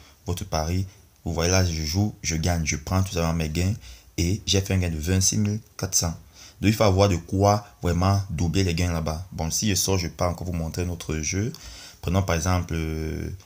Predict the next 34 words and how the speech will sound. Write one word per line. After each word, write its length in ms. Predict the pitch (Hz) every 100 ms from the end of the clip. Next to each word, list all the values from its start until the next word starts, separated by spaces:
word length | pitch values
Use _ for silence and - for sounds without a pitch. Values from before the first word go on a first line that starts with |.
| -
vingt 260 | 78 85 80
et 80 | 85
un, 160 | 101
le 100 | 95
jeu 180 | 82 90
vingt 220 | 85 82
et 60 | 90
un 60 | 90
de 80 |
cartes. 420 | 82 92 104 - - - -
Je 120 | 82
mets 160 | 82 90
mon, 240 | 85 82
mon 180 | 82 80
pari, 560 | 73 82 80 92 107 -
deux 220 | 82 90
mille 360 | 92 98 127 -
huit 240 | 85 -
cents. 260 | - 98 139 - - - -
Si 260 | - - 95
je 100 | 87
place 340 | 82 95 95
mon 140 | 90 80
pari 280 | 80 85
là, 200 | 82 87 135 - _ - -
la 120 | 87
stratégie, 420 | - 87 101 117
c'est 240 | - 80 73 -
comme 220 | 135 147 - -
à, 280 | 85 85 87 95 - - -
à 160 | - 85
le 180 | 82 87
jeu 200 | 98 98
précédent. 520 | 92 - 82 95